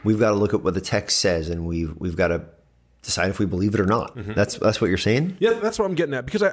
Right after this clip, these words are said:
Speaker 2: I think you and I kinda rub shoulders with a lot of people with, um, I'll say, different worldviews.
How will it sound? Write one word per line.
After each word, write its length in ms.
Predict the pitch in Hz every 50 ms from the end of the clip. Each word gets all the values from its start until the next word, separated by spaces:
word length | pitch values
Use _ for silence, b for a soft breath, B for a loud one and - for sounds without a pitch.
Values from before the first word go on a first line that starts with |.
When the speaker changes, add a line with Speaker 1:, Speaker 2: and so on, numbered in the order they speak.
| -
Speaker 2:
I 40 | 180
think 280 | - 208 214 196 190 - -
you 200 | 156 175 196 214
and 100 | 202 180
I 240 | 143 139 143 143 143
kinda 260 | 139 - 143 147 127 117
rub 220 | 110 123 127 107
shoulders 360 | - - 139 123 120 117 107 92
with 100 | 101 -
a 40 |
lot 260 | 104 110 123 135 139 131
of 80 | 110
people 280 | - 120 110 - 107 101
with, 260 | 101 101 - - -
um, 220 | 85 85 87 85 80
I'll 120 | 101 113 107
say, 160 | - 104 95
different 440 | 87 - - 156 - - 143 117 107
worldviews. 720 | 101 104 101 98 82 80 85 80 73 67 - - -